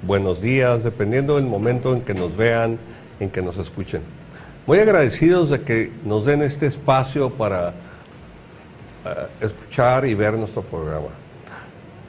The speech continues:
Eh, hoy me complazco de ser acompañado por Gerardo Sánchez, quien es el director general de G T V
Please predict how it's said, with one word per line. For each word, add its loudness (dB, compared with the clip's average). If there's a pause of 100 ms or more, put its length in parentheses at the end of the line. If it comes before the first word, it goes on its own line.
(100)
Eh, 0
hoy 4
me 2
complazco 2
de 2
ser 0
acompañado 0
por -6
Gerardo -4
Sánchez, -4
quien -4
es -4
el -2
director 0 (420)
general 4 (400)
de 2
G 0
T 0
V 0